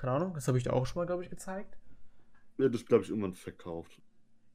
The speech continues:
Speaker 1: Ja.
Speaker 2: Für die P S zwei.
Speaker 1: Ich sehe hier gerade Ben ten als Real Life Edition.
Speaker 2: Ja, das gab's, glaub ich, auch.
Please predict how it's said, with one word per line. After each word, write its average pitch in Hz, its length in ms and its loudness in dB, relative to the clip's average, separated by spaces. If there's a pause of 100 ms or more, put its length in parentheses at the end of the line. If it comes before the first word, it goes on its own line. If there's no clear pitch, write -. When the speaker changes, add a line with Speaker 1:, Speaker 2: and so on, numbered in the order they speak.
(800)
Speaker 1:
Ja. 131 260 4
Speaker 2:
Für 120 120 -2
die 104 80 2
P 104 140 -2
S - 160 -4
zwei. - 180 -8
Speaker 1:
Ich 131 140 0
sehe 175 140 10
hier 151 280 2
gerade 135 460 2
Ben 147 480 2
ten 151 440 -4 (680)
als 143 640 -2 (800)
Real 143 360 2
Life 117 300 0
Edition. 113 520 -6 (1300)
Speaker 2:
Ja, 95 240 0
das 98 220 -14
gab's, - 200 -12
glaub 85 160 -8
ich, - 140 -20
auch. 98 180 -12